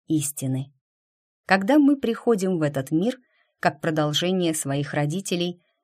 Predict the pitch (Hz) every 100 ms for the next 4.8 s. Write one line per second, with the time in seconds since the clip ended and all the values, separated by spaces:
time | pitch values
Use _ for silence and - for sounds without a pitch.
0 | _ - 202 247 - 254 294 - 233 269
1 | - 240 196 151 196 _ - 160 160 185
2 | 170 160 147 - 170 185 190 175 151 143
3 | 143 - 147 143 147 - _ _ _ -
4 | 170 151 180 233 151 139 147